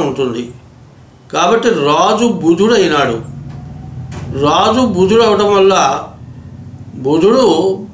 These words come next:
బుద్ధి గలవాడు, వైశ్య జాతికి సంబంధించినటువంటి వాడు,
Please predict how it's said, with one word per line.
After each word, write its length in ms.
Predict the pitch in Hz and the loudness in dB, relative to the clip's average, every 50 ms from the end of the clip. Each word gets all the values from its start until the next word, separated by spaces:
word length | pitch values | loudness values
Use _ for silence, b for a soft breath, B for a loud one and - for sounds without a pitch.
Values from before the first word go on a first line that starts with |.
| - 135 | -8 -4
బుద్ధి 260 | 135 147 147 151 185 202 202 | -2 -2 0 2 4 4 4
గలవాడు, 420 | 196 185 175 170 165 147 135 127 123 - - - - - - - - - - - - - - - - - | 4 2 2 2 2 2 0 0 -2 -4 -10 -20 -20 -20 -20 -20 -20 -20 -20 -20 -20 -20 -20 -20 -16 -6
వైశ్య 540 | 135 139 156 180 202 196 - - 226 214 202 185 | -2 2 2 4 4 2 2 0 0 0 2 2
జాతికి 320 | 185 180 180 175 185 190 190 185 170 | 2 2 2 0 2 2 2 2 0
సంబంధించినటువంటి 920 | 165 160 165 175 175 170 156 156 160 180 175 165 156 156 151 147 135 143 139 | -2 -2 0 0 0 0 0 0 0 0 0 0 0 0 0 0 0 0 0
వాడు, 220 | 135 131 123 117 | 0 0 0 0